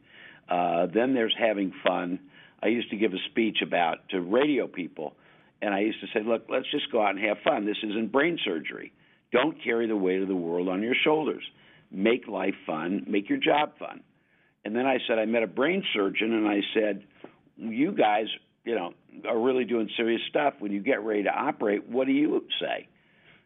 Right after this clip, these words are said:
And, and the brain surgeon said, "We say, 'Look, this is just brain surgery. It's not radio. We don't have to pick the hits. We don't have to make sure we get all the commercials in.'" So it just depends on your, what you're doing.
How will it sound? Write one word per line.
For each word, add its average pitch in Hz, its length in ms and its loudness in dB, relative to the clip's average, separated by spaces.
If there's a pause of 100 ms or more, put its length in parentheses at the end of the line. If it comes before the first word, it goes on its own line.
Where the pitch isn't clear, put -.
(140)
And, 110 240 2
and 101 160 2
the 98 40 2
brain 113 320 2
surgeon 95 320 -2
said, 98 160 0
"We 139 240 0
say, 104 220 0
'Look, 110 280 -4
this 139 280 0
is 156 180 -4
just 135 240 2
brain 107 360 0
surgery. 76 300 -2
It's - 140 -10
not 123 240 2
radio. 113 600 2 (320)
We 110 100 0
don't 143 120 4
have 151 160 0
to - 60 -8
pick 147 240 -2
the 131 100 0
hits. 131 300 -2 (600)
We 113 160 2
don't 139 100 0
have 139 180 0
to 131 60 -4
make 123 160 0 (100)
sure 131 80 2
we 123 120 2
get 120 120 2
all 123 140 2
the 110 80 -6
commercials 101 500 -6
in.'" - 200 -12 (160)
So 101 200 2 (300)
it - 100 -2
just - 160 -6
depends 156 340 2
on 139 140 2
your, 117 420 0
what 123 160 0
you're 123 120 0
doing. 117 340 0